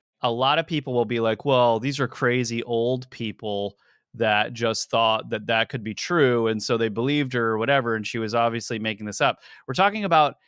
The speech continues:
a woman sitting in front of a judge and jury and rationally talking through, like, these aren't stupid people. She's like, "Yeah, they, they captured me, they took me, this is what they did." Now,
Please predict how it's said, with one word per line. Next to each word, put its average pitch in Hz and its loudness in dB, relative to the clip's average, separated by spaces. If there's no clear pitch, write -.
a 131 0
woman 185 2
sitting 156 0
in 131 0
front 156 2
of 143 0
a 123 2
judge 135 0
and 117 -2
jury 107 -2
and 113 -2
rationally 151 0
talking 139 -2
through, 113 -2
like, 131 -2
these 151 -2
aren't 185 -2
stupid 123 -4
people. 135 -6
She's 117 -10
like, 110 -2
"Yeah, 143 -4
they, 135 -4
they 120 -6
captured 117 -4
me, 120 -6
they 101 -8
took - -10
me, 113 -6
this 104 -8
is 101 -8
what 98 -6
they 104 -6
did." 110 0
Now, 180 4